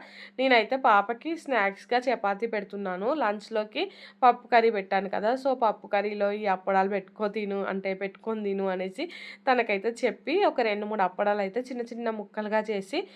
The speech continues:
వేరే ఒక బాక్స్లో అయితే పెట్టేశాను. ఇంకా ఇవి వేయించడం అయిపోయిన తర్వాత అయితే నేను పాపను స్కూల్లో కూడా డ్రాప్ చేసి వచ్చాను. So నెమ్మదిగా స్కూటీ మీద అయితే వెళ్తున్నాను.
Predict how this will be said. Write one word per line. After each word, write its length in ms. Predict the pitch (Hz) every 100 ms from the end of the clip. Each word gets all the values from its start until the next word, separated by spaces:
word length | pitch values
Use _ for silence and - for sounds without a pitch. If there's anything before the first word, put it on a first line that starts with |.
| - -
వేరే 260 | 214 240 240
ఒక 120 | 233
బాక్స్లో 460 | 214 196 202 - 233
అయితే 240 | 208 190
పెట్టేశాను. 760 | 226 240 - 190 214 214 180 185 311 453 -
ఇంకా 200 | 233 247
ఇవి 220 | 233 240
వేయించడం 540 | 233 214 226 240 247 254
అయిపోయిన 360 | 214 208 220
తర్వాత 420 | 220 208 202 214
అయితే 260 | 220 202 214
నేను 240 | 311 320 311
పాపను 440 | 254 202 220 240
స్కూల్లో 440 | 247 254 233 220
కూడా 240 | 226 226 226
డ్రాప్ 340 | 233 202 190 -
చేసి 220 | 226 226
వచ్చాను. 480 | 190 - 196 185 220
So 160 | 254 233
నెమ్మదిగా 600 | 202 196 196 196 220 240
స్కూటీ 380 | 240 226 214 220
మీద 180 | 220
అయితే 240 | 202 190 220
వెళ్తున్నాను. 680 | 220 190 190 202 196 180